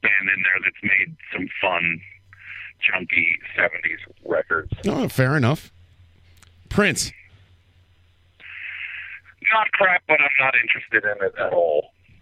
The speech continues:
Speaker 2: The Beatles.
Speaker 1: Not crap.
Speaker 2: Uh, Velvet Underground, obviously.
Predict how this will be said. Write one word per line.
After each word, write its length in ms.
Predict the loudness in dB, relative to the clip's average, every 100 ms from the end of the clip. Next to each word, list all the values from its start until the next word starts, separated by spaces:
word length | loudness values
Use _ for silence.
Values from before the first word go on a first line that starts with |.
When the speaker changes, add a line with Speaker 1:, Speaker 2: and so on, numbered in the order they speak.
| _ _ _
Speaker 2:
The 160 | 0 4
Beatles. 500 | 4 4 0 -2 -10 -18 _ -20 -20 -20 -20 _ -20 -20 -16 -16 -16 -18 -16 -18 -20 -20 -20 -20 -4
Speaker 1:
Not 340 | 2 2 2
crap. 380 | 2 4 6 2 0 -4
Speaker 2:
Uh, 240 | 0 2 4
Velvet 340 | 4 4 4
Underground, 440 | 4 4 2 4
obviously. 520 | 2 2 0 0 -2